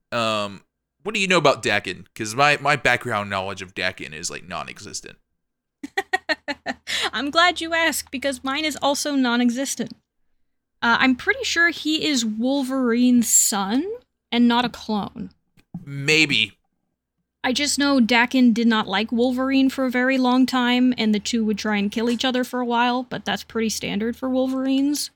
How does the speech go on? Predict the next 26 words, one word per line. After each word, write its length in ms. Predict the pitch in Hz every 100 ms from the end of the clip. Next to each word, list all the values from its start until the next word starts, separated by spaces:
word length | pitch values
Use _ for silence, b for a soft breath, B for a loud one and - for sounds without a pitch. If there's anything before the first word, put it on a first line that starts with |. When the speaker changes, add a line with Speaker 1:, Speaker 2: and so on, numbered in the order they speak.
| _ _ - _ -
Speaker 1:
Uh, 120 | 180
yeah, 280 | 151 156 139
Dakin 520 | 131 170 175 170 147
was 260 | 135 123 110
a 180 | 117 107
villain 460 | 95 104 92 92
for 260 | 95 104 104
a, 120 | 87 -
a 80 | 101
long 280 | 98 92 95
while. 300 | 95 85 85
I 100 | 98
do 180 | 104 107
know 200 | 95 85
that. 480 | 82 57 - - _ _ _ _
Um, 460 | 85 87 69 73 - _ _ _ _ _ _ _ -
he, 340 | 101 98 - -
he 280 | 117 110 - _ -
pretended 520 | 123 - 117 104 -
to 80 | 104
be 160 | 104
Wolverine 720 | 92 95 98 98 95 95 95 92
in 400 | 92 87 87 95 -
the 300 | 80 71 87
Dark 320 | 90 95 104
Avengers. 600 | 98 98 101 101 98